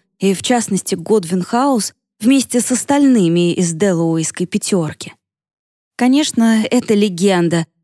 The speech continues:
выдумка или же была выдумкой, пока мы с Алекс не сделали ее правдой. Как свидетельствует этот документ,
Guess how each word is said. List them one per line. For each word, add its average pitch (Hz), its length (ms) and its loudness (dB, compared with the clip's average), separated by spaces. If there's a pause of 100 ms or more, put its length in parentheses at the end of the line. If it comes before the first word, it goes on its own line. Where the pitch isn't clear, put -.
выдумка 196 500 0
или 180 320 0
же 170 160 0
была 190 400 0
выдумкой, 185 640 -2 (240)
пока 208 320 0
мы 185 140 2
с - 120 -4
Алекс 214 420 0
не 175 160 0
сделали 165 540 0
ее 160 240 0
правдой. 175 680 -4 (1120)
Как 277 180 -2
свидетельствует 240 880 -2
этот 233 240 -2
документ, 285 640 0